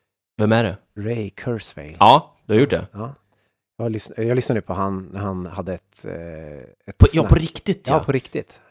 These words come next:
Speaker 2: In live.
Speaker 1: Oh,
Speaker 2: Ah.
Speaker 1: ja, för då, han droppade ju en grej då på South by Southwest.
Speaker 2: Okej.
Speaker 1: En uppdatering på sin
Speaker 2: Sin prognos?
Speaker 1: Ja.
Speaker 2: Ja.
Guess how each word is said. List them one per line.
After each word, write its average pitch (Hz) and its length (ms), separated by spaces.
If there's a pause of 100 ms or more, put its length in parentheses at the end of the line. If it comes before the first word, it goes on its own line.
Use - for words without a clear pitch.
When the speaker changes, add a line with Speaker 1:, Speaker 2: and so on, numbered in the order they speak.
Speaker 2:
In 110 260
live. 113 480
Speaker 1:
Oh, 196 560
Speaker 2:
Ah. 147 80
Speaker 1:
ja, 139 280 (120)
för - 180
då, 156 260
han 131 220
droppade 190 440
ju 131 60
en 113 100
grej 101 460
då 98 460
på 104 100
South 87 480 (120)
by 85 400 (140)
Southwest. - 880
Speaker 2:
Okej. - 380 (840)
Speaker 1:
En 98 300
uppdatering 104 840
på - 120
sin 87 420 (760)
Speaker 2:
Sin 110 80
prognos? - 580
Speaker 1:
Ja. 87 380
Speaker 2:
Ja. 95 220